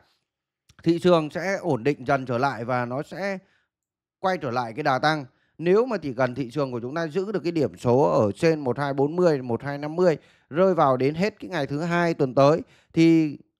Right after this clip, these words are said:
dự kiến cái kịch bản của thị trường trong, à, tuần tới sẽ là có một cái kịch bản, à, bắt đầu thu hút được trở lại cái dòng tiền và cái đà tăng nó cũng sẽ quay trở lại. Ngoài ra nữa, à, cái kỳ vọng cho cái mục tiêu sắp tới có thể là quay trở lại,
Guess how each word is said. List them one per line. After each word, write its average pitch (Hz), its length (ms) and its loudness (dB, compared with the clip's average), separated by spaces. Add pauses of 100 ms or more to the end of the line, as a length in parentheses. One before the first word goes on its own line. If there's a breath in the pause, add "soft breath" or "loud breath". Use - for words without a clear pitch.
(380)
dự 165 280 -2
kiến 156 240 -4
cái 214 140 -16
kịch 175 180 -8
bản 127 280 -2
của 117 100 -4
thị 101 200 -10
trường 131 320 0
trong, 175 340 -2
à, 156 140 0
tuần 135 260 -4
tới 131 200 2
sẽ 156 220 -6
là 135 320 0 (460 soft breath)
có 135 180 2
một 175 200 -6
cái 131 100 -6
kịch 147 180 -6
bản, 120 340 0
à, 107 120 -4
bắt 147 240 -6
đầu 135 240 2
thu 165 180 -2
hút 202 120 -2
được 170 200 -6
trở 101 100 -6
lại 95 200 -8
cái 143 120 -10
dòng 123 200 -6
tiền 120 300 -2
và 110 160 -2
cái 139 120 -8
đà 127 200 2
tăng 147 280 -2
nó 135 80 -2
cũng 147 200 -10
sẽ 156 140 -6
quay 151 200 0
trở 101 160 -6
lại. 123 220 0 (380 soft breath)
Ngoài 147 240 4
ra 175 220 2
nữa, 196 420 2
à, 120 260 4 (140)
cái 170 160 -10
kỳ 151 180 4
vọng 143 320 0
cho 175 160 0
cái 180 100 -8
mục 175 220 -6
tiêu 170 220 2
sắp 196 220 -8
tới 160 340 4
có 165 100 -4
thể 147 200 -6
là 107 180 -4
quay 147 240 -4
trở 120 140 -6
lại, 101 300 -8